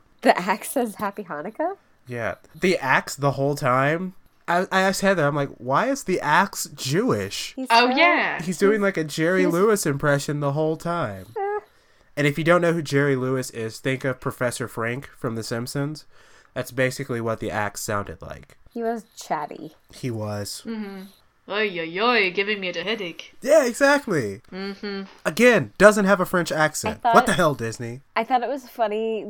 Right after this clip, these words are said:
Speaker 1: that at the end, as the Beast is reading the book, that Belle gives him, it's in French.
Speaker 2: Yes.
Speaker 3: Yes.
Speaker 1: But they're singing in English. So the book is in French, they're singing in English, and then all of a sudden there's this word hope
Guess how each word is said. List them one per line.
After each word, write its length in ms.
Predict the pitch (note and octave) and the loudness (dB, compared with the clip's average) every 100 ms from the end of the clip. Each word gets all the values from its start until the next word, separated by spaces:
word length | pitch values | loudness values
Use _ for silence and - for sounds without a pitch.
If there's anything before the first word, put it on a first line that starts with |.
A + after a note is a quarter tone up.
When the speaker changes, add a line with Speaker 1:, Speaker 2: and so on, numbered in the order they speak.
| G#3 | -6
Speaker 1:
that 220 | G3 F#3 | -4 -2
at 100 | G3 | -4
the 140 | G3 - | -8 -8
end, 320 | F#3 F#3+ E3+ | -8 -8 -8
as 240 | E3+ D#3+ - - | -8 -10 -14 -10
the 140 | E3+ | -10
Beast 380 | E3+ F3 F#3 - | -8 -10 -10 -10
is 160 | F3+ | -10
reading 340 | E3 D#3+ E3+ F3 | -6 -4 -6 -8
the 80 | E3 | -8
book, 440 | D#3+ E3 - - _ _ | -6 -8 -8 -20 _ _
that 480 | F3+ F3+ E3 - F3 | -6 -4 -2 -4 -4
Belle 240 | F#3 F3 | -2 -2
gives 320 | F3 F#3 F#3+ - | -2 -6 -6 -10
him, 200 | F3+ D#3 | -10 -8
it's 220 | E3 E3+ - | -10 -10 -12
in 240 | G3+ G3 G#3+ | -8 -8 -8
French. 720 | - G3 D#3+ D3+ - - _ - | -8 -4 -4 -6 -14 -20 _ -8
Speaker 2:
Yes. 460 | A#2+ G#2 - - - | -6 -4 -6 -10 -8
Speaker 3:
Yes. 880 | G#3+ B3 E4 - - - - - - _ _ | 2 6 6 2 -6 -14 -14 -16 -18 _ _
Speaker 1:
But 100 | B3 | 2
they're 120 | A#3 | 2
singing 420 | C4+ D#4+ D#4 C#4 A#3 | 2 -4 -2 -2 -2
in 100 | D3+ | -4
English. 500 | D3 C#3+ D3 F3+ - | -4 -4 -6 -10 -20
So 180 | - A3 | -10 -8
the 80 | F#3 | -4
book 180 | A#3 D4 | -2 -2
is 100 | C#4+ | -4
in 120 | C4+ | -4
French, 380 | G#3 F3+ F#3 - | -2 -2 -4 -10
they're 120 | F#3 | -10
singing 420 | - A3 A3+ A3 | -8 -6 -4 -2
in 100 | A3 | -4
English, 420 | - F3+ F3 E3+ | -4 -4 -4 -4
and 160 | - E3+ | -8 -2
then 160 | F3 E3 | -2 0
all 220 | F3+ G3+ | 0 0
of 80 | F#3+ | -2
a 60 | G3+ | -4
sudden 340 | - G3 F3+ | -6 -4 -4
there's 180 | F3+ F3 | -4 -6
this 240 | F3 D#3+ | -10 -12
word 300 | E3 E3+ F3 | -8 -4 -4
hope 500 | F3 - G3 D#3+ - | -6 -10 -4 -4 -6